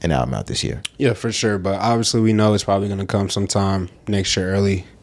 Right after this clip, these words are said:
Speaker 2: Um, but we'll just have to see about that. But yeah, like you said, just staying in N B A Youngboy. When I first heard this song as well, I was like, "That's the best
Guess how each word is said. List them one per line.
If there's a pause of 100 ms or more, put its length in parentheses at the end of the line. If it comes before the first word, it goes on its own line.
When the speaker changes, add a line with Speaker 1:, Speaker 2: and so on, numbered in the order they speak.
(440)
Speaker 2:
Um,
but
we'll
just
have
to
see
about
that.
But
yeah,
like
you
said,
just
staying
in
N
B
A
Youngboy. (360)
When
I
first
heard
this
song
as
well,
I
was
like,
"That's
the
best